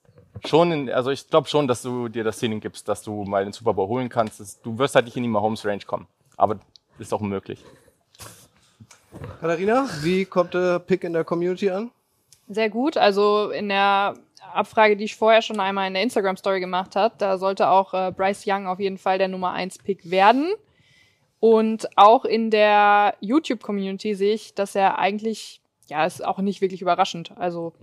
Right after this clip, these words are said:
Speaker 3: da, ähm, gibt es dazu auch, ja, positive Stimmen. Ich sehe auch, dass anscheinend auch Menschen aus Indien zugucken.
Speaker 2: Ja.
Speaker 3: Also Grüße gehen raus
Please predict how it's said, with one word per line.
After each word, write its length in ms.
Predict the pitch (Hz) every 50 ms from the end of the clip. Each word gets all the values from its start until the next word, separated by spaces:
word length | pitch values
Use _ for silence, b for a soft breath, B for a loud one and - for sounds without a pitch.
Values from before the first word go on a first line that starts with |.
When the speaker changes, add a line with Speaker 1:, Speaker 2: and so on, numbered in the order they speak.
| - _
Speaker 3:
da, 320 | - - 175 175 170 170 170 _ _ _
ähm, 340 | - 180 170 170 170 170 170 _ _ _ _ _ _ _ -
gibt 180 | - 180 -
es 100 | 185 -
dazu 320 | - 185 180 175 - 185 -
auch, 320 | 151 165 170 175 - _ _ _ _ _ _ _ _ _ _ _ _ _ _ _ _ _ _
ja, 140 | - 170 160
positive 640 | - _ - - 254 269 262 262 240 - 262 226 240
Stimmen. 440 | - - - 254 262 277 330 359 403 - _ _ _
Ich 120 | - 208 -
sehe 240 | 208 226 220 185
auch, 200 | 208 233 233 - - -
dass 460 | 180 - 202 214 - - - - - _ _ _ _ -
anscheinend 380 | 202 196 - 220 226 233 214
auch 100 | - 190
Menschen 320 | 196 208 220 226 - 208 -
aus 240 | - 185 - - - - -
Indien 340 | 226 269 269 208 180 170 180
zugucken. 540 | - - 190 - - 196 - - 240 320 - _ _ _ _ _ _ -
Speaker 2:
Ja. 120 | 143 151
Speaker 3:
Also 180 | 202 202 226 202
Grüße 580 | 185 - 208 262 285 - 302 277 262 254 277 - _ _ -
gehen 180 | - 214 202 196
raus 420 | 185 185 196 240 320 - - -